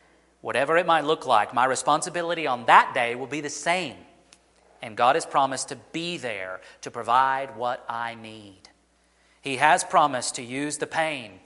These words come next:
to use the loss, to use the suffering for my good.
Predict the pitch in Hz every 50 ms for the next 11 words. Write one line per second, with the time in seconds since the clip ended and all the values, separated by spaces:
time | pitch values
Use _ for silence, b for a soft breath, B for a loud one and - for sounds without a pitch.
0 | b b b - 135 117 120 139 151 165 170 165 170 165 156 143 160 165 151 135
1 | 110 - - - - - B B B B - 143 135 143 156 175 185 180 - 143
2 | 160 147 - - 170 160 - - 143 139 135 131 123 B B B - - 175 160
3 | 160 165 160 160 160 156 151 151 147 151 - - 175 190 208 190 156 120 107 -